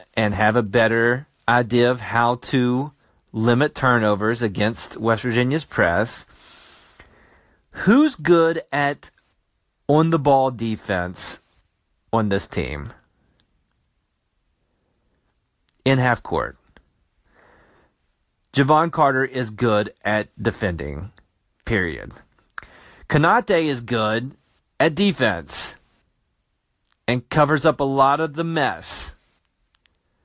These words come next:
Who else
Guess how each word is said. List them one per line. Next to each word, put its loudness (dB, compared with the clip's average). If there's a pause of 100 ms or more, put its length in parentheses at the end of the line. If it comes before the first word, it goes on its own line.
(3000)
Who 4
else -2